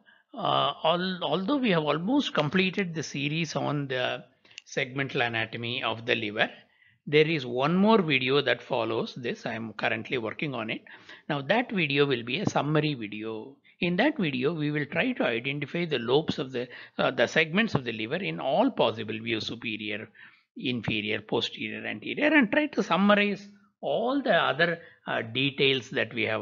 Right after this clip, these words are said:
understood in terms of the branching of the portal vein, the tributaries of the hepatic vein, et cetera. Try to, uh, bring in a, a summary,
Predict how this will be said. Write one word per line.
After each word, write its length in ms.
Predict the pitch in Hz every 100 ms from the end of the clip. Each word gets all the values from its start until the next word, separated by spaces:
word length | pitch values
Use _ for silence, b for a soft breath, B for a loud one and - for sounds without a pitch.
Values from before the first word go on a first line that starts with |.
| 117
understood 560 | 127 113 113 110 - 110
in 160 | 107 101
terms 240 | 110 104
of 180 | 117 104
the 140 | 104
branching 460 | 104 107 113 113 120
of 100 | 113
the 80 | 110
portal 420 | - 127 - 127
vein, 320 | 127 127 127 B B B _
the 160 | 104 98 -
tributaries 600 | 110 120 120 117 120 107
of 100 | 113
the 80 | 107
hepatic 520 | 117 131 127 135 131
vein, 260 | 131 117 117
et 80 | 101 -
cetera. 320 | 110 - 320 - b b -
Try 160 | 320 302
to, 240 | 175 160 156 B B 147
uh, 160 | 127
bring 380 | 123 120 151 151
in 200 | 127 123 B -
a, 340 | 123 135 151
a 40 | 127
summary, 680 | - 151 165 151 135 127